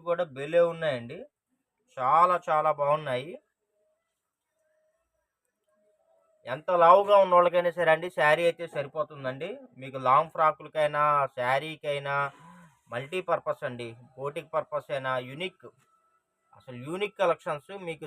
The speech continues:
శారీ ఎక్కడికైనా బయటికి, మీరు బయటికి వెళ్ళేటప్పుడు కూడా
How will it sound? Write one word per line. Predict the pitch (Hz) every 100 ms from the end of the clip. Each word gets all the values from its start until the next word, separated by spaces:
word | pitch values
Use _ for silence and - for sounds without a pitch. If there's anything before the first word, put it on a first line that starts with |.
| -
శారీ | 131 147 180 202 185
ఎక్కడికైనా | - 151 151 143 123
బయటికి, | 143 165 180 180 - _ _ _ _ _ _ 127
మీరు | 135 135 123
బయటికి | 139 160 180
వెళ్ళేటప్పుడు | 170 165 - 147 147
కూడా | 151